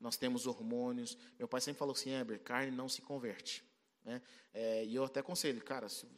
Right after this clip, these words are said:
se o cara tá namorando, a mulher tá namorando, não tá sentindo nada, tem alguma coisa errada. Você tá entendendo? Pode orar. Não conheço,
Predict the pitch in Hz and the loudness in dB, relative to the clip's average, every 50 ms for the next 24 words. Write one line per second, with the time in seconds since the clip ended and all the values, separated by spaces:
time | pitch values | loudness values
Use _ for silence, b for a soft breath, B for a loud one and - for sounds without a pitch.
0 | - _ - - - 127 123 - 143 143 151 - 156 156 151 160 160 151 139 120 | -20 _ -10 -6 -6 -6 -2 -2 -2 -2 0 0 -2 0 4 4 6 6 6 4
1 | 117 117 117 120 120 131 135 - 139 139 143 143 139 127 123 123 120 135 131 - | 2 0 -2 0 0 0 0 0 -2 -2 0 0 -2 -2 -2 -2 -2 0 0 0
2 | - 143 135 - - 151 147 135 135 135 143 156 156 196 190 190 226 220 - 220 | 0 0 -2 -2 -2 -2 0 0 0 0 -2 -2 -2 -2 -2 -2 -2 0 0 0
3 | 240 262 233 220 143 113 - - - _ _ _ _ _ _ _ _ _ _ _ | 0 0 -2 -2 -4 -6 -8 -12 -20 _ _ _ _ _ _ _ _ _ _ _
4 | _ _ _ _ _ B B B B B B B - 110 - 123 120 113 117 113 | _ _ _ _ _ B B B B B B B -4 -4 -2 -4 -4 -2 -2 0
5 | 131 127 120 - 127 127 127 143 165 180 170 143 123 117 120 120 123 127 131 120 | 0 0 0 2 2 4 6 8 8 10 10 8 8 6 2 -2 -2 -4 -2 2
6 | 147 147 156 156 - - | 4 4 4 4 4 0